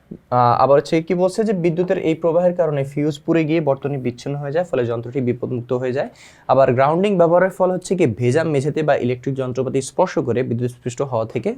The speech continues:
রক্ষা পাওয়া যায়। এছাড়াও কোনো কারণে বিদ্যুতের তীব্রতা যদি বৃদ্ধি পায় তাহলে সরঞ্জামগুলোকে পুড়ে যাওয়া থেকে রক্ষা করে। ওই যেরকম হচ্ছে বললাম যে কোনো কারণে যন্ত্রে যদি এক্সট্রা হচ্ছে কি বিদ্যুৎ চলে আসে,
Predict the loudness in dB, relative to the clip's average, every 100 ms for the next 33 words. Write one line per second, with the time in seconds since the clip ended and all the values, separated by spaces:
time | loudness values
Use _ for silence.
0 | -2 -2 -2 -8 -8 -6 2 2 2 -14
1 | -20 -20 -6 -2 2 4 2 2 0 2
2 | 0 0 -2 0 0 -2 -4 -4 -2 2
3 | 2 2 0 0 0 0 2 0 2 0
4 | -2 -8 _ _ 2 2 2 2 2 2
5 | 2 2 2 0 2 2 4 2 0 -2
6 | 0 0 0 -10 -8 -4 -2 0 -2 -4
7 | -4 -2 0 -2 -2 -6 -8 -8 -8 -6
8 | -6 -6 -6 -6 -4 -4 -6 -8 -10 -12
9 | -4 -4 -4 -6 -4 -4 -4 -4 -4 -4
10 | -4 -6 -12